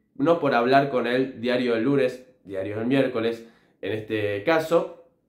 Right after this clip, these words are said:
vamos a decir que estaba mal que Boca apunte todo, ponga los titulares y guarde en Copa Sudamericana para ir en búsqueda de la clasificación a la máxima competencia internacional. No está mal,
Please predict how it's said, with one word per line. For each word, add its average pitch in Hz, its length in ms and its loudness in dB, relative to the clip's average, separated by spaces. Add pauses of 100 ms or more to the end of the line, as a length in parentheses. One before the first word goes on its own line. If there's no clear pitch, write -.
(300)
vamos 131 340 2
a 120 40 2
decir 131 340 2
que - 80 -4
estaba 131 260 2
mal 143 260 2
que 117 120 -6
Boca 120 340 0
apunte 120 480 -4
todo, 127 460 0
ponga 117 200 -2
los 110 140 -4
titulares 120 680 -2 (240)
y 123 100 0
guarde 123 600 2
en 110 120 -6
Copa 120 220 -6
Sudamericana 123 880 -2 (160)
para 120 360 2
ir 139 420 0
en 117 160 -6
búsqueda 127 640 0 (160)
de 113 180 -4
la 107 120 -2
clasificación 120 680 -2
a 127 80 2
la 120 120 0
máxima 127 640 0
competencia 117 600 -4
internacional. 101 680 -6
No 170 180 4
está 151 280 -2
mal, 156 420 2